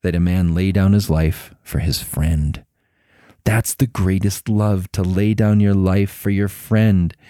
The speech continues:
And Lazarus is a friend of Jesus. Lazarus is someone loved by Jesus. A-, and what happens is by giving Lazarus life, raising Lazarus from the dead, what happens to Jesus? He's gonna be killed.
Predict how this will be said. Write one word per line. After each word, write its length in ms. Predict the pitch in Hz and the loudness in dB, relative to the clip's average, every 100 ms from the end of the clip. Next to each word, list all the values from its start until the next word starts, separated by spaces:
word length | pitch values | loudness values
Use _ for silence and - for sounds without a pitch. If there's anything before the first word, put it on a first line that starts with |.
| - - - - | -20 -20 -20 -12
And 300 | - 110 110 - - | -2 0 0 -2 -4
Lazarus 720 | 98 113 127 131 104 95 - - | -2 0 2 0 0 -2 -4 -4
is 140 | 110 | -4
a 80 | 104 | -4
friend 640 | 104 - - 117 113 120 - | -6 -6 0 2 4 2 0
of 200 | 113 110 | -2 -2
Jesus. 680 | 101 113 101 90 82 - - - _ | -2 0 0 0 -4 -8 -12 -20 _
Lazarus 640 | 107 110 117 127 123 123 - | -6 -2 0 0 0 0 -2
is 80 | |
someone 460 | - 117 117 110 107 | -2 0 0 0 0
loved 640 | 107 113 117 117 117 110 | 0 0 0 -2 -4 -6
by 180 | 110 107 | -4 -2
Jesus. 720 | 101 - 113 107 95 92 - - - - | -4 -4 -2 -2 -4 -8 -10 -16 -20 -8
A-, 160 | 113 123 | -6 0
and 80 | 127 | 2
what 140 | 127 | 2
happens 500 | 120 135 170 190 - - - - - | 2 0 0 0 -2 -12 -20 -20 -10
is 240 | 120 123 117 | -2 -2 -2
by 320 | 117 113 110 _ _ | -2 -2 -4 _ _
giving 380 | 143 156 190 147 | 2 4 4 4
Lazarus 480 | 127 127 123 117 - | 4 2 2 0 0
life, 500 | 98 117 87 - - | 0 0 0 -6 -6
raising 500 | 110 135 143 151 135 | 0 2 2 2 2
Lazarus 440 | 120 120 120 120 | 2 2 2 0
from 200 | - 113 | 0 0
the 120 | 107 | 0
dead, 600 | 92 98 143 123 98 117 - _ _ _ _ - | -2 -2 0 0 0 -4 -6 _ _ _ _ -4
what 160 | 101 | -2
happens 360 | 98 110 117 104 | 0 2 2 2
to 60 | 95 | 0
Jesus? 560 | 104 107 113 - - - _ _ _ _ | 0 0 -2 -4 -12 -18 _ _ _ _
He's 140 | - 101 | -8 -4
gonna 180 | 110 98 | -2 -2
be 80 | |
killed. 400 | 101 107 117 92 | -2 -2 -2 -2